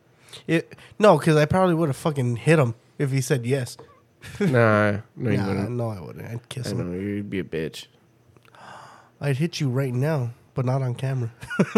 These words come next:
Speaker 1: <laughs>
Speaker 2: No, you wouldn't. If you won't hit your kids on camera, you won't hit me on camera.
Speaker 1: Th-, that's what I just said. I'd hit you, but not on camera. <laughs>
Speaker 2: That's, that's what I mean.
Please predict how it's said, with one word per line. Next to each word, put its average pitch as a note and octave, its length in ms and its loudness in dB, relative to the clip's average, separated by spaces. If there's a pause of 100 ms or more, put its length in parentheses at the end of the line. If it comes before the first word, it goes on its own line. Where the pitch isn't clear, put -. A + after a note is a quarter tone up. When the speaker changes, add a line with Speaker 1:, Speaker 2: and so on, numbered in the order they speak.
Speaker 1:
<laughs> - 520 4
Speaker 2:
No, A#3 140 6
you F#3+ 160 4
wouldn't. F3+ 420 4 (2000)
If A#2+ 80 -8
you D#3 140 6
won't F3 160 8
hit D#3 200 2
your B2 100 0
kids C3+ 240 2
on C#3 100 4
camera, B2+ 340 4
you A2 120 4
won't G#2 160 2
hit G#2 80 2
me F#2+ 140 -2
on F#2+ 120 -2
camera. F#2+ 400 -10 (420)
Speaker 1:
Th-, E3 140 -6 (120)
that's E3 320 2
what F#3 120 6
I D#3+ 100 6
just D#3 280 4
said. F#3+ 320 2 (960)
I'd D3 160 6
hit G#3+ 260 6
you, C3 240 4
but C#3+ 140 4
not C#3+ 160 4
on C#3+ 140 0
camera. D3 340 0 (240)
<laughs> - 240 -6 (420)
Speaker 2:
That's, - 220 -6 (180)
that's - 300 -16
what D#2 80 -8
I F2 60 -4
mean. B2+ 340 -8